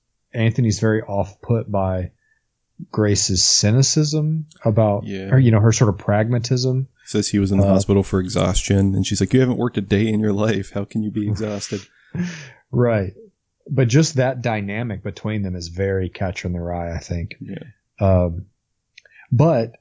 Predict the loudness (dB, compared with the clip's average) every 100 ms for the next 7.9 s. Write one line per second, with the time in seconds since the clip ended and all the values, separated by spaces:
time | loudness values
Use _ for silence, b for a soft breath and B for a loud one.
0 | _ -18 -14 -6 -2 0 0 0 0 -4
1 | -2 -4 -2 -4 -2 -2 -2 -4 -4 -2
2 | 0 -2 -2 -2 -2 -2 -4 -6 -6 -2
3 | 2 2 2 0 -4 -8 _ _ _ _
4 | _ _ -6 0 0 0 -2 -8 _ -16
5 | -14 -12 -12 -8 -4 2 2 2 0 4
6 | 8 8 6 2 2 4 2 2 0 0
7 | -2 -6 _ -2 0 0 0 0 -4